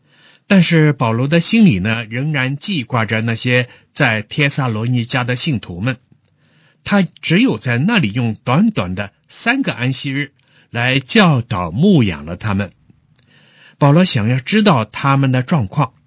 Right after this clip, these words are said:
他的心呢，一直纪念着他们。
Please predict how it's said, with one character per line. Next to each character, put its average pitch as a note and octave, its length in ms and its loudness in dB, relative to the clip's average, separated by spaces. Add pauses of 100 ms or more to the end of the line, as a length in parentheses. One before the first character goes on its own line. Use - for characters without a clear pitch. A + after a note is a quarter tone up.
(680)
他 - 120 0
的 F#3 100 2
心 A3 300 2
呢， G#3 140 6 (320)
一 A3+ 200 4
直 D#3 220 0
纪 E3+ 340 0
念 A2+ 220 0
着 F2+ 140 -8
他 - 160 -10
们。 F#2+ 160 -6